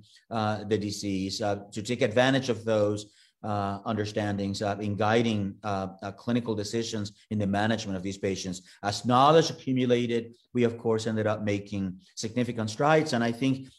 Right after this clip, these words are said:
even in the absence of, of, of vaccination, clinical outcomes for hospitalized patients improved tremendously just on the basis of that,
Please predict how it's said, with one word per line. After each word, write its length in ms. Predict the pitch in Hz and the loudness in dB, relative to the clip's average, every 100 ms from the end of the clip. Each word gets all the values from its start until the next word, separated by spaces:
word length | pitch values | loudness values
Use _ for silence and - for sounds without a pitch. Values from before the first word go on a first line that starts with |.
| - | 0
even 300 | 139 156 165 | 4 6 4
in 100 | 135 | 2
the 140 | 123 | 2
absence 500 | 117 117 - 110 107 | 2 2 -2 -6 -4
of, 280 | 113 107 104 - | 0 0 0 -4
of, 320 | 110 107 104 | -2 -2 -2
of 180 | 110 104 | -6 -2
vaccination, 800 | 110 107 - 110 107 - 107 104 - - _ - | -2 -2 -2 -2 -2 -2 -4 -4 -8 -20 _ -2
clinical 440 | 151 147 143 123 | 2 4 4 6
outcomes 420 | 131 156 - 120 | 6 4 0 -2
for 140 | 120 113 | -2 0
hospitalized 540 | 117 110 107 101 - | 0 0 -2 -2 -2
patients 420 | 110 110 110 104 - | -4 -4 -8 -10 -8
improved 480 | 107 107 127 131 135 | -8 -4 0 0 0
tremendously 840 | 117 131 175 139 - 107 101 98 - - 110 | 0 2 2 0 -2 -6 -6 -8 -16 -14 2
just 200 | 135 135 | 2 4
on 80 | 131 | 4
the 80 | |
basis 380 | 117 113 113 113 | 4 4 0 -8
of 140 | 107 98 | -8 0
that, 400 | 101 101 101 | 2 2 0